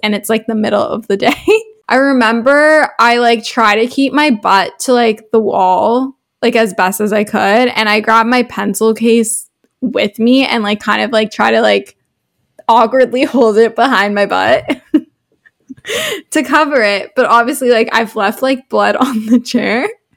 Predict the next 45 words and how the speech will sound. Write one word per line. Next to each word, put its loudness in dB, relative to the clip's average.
So 4
I 2
hand 2
in 0
my 0
math 0
test, 0
ask 2
to -6
go 2
to 4
the 4
washroom. 0
I -2
book -2
it -10
to -8
the 0
washroom. 0
I -4
have -2
my 0
phone -4
with 0
me -2
in -4
my 0
pencil -2
case 0
because -4
we -4
used 0
to -2
have -2
to -2
hide -2
our -2
phones. 0
We 2
weren't 0
allowed -2
them 0
in 2
elementary 0
school. 0